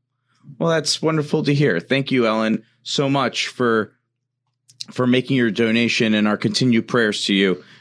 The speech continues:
as, uh, you are with, uh, at your mother's gravesite today. So that's, uh, that's, that's nice to hear that she was w-, willing to honor you by hearing you on the radio here today.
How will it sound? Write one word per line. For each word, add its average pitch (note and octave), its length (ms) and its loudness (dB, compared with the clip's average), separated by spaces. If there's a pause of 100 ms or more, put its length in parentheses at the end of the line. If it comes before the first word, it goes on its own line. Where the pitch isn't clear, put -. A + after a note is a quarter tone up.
as, G2 360 0
uh, G2 300 0 (200)
you G#2+ 140 2
are G#2+ 80 2
with, G#2+ 340 -4
uh, G#2+ 380 -2
at G#2+ 160 0
your A2 100 0
mother's A2+ 320 0
gravesite A2+ 420 0
today. D#2+ 240 -4
So G2+ 200 0
that's, G#2+ 260 -2
uh, G#2+ 220 -2 (760)
that's, A#2+ 300 0 (120)
that's C3 300 -2
nice D#3 200 0
to C#3 100 -2
hear B2 220 2
that G2 140 0
she A#2 120 0
was G#2 140 0
w-, A2 200 0
willing A#2 280 0
to A#2 60 2
honor A#2 760 -2
you B2 460 0
by A2 220 0
hearing A2+ 400 2
you A2+ 320 4
on A2 100 0
the A2 80 -2
radio G#2 360 2
here G2+ 180 2
today. C#3 360 -4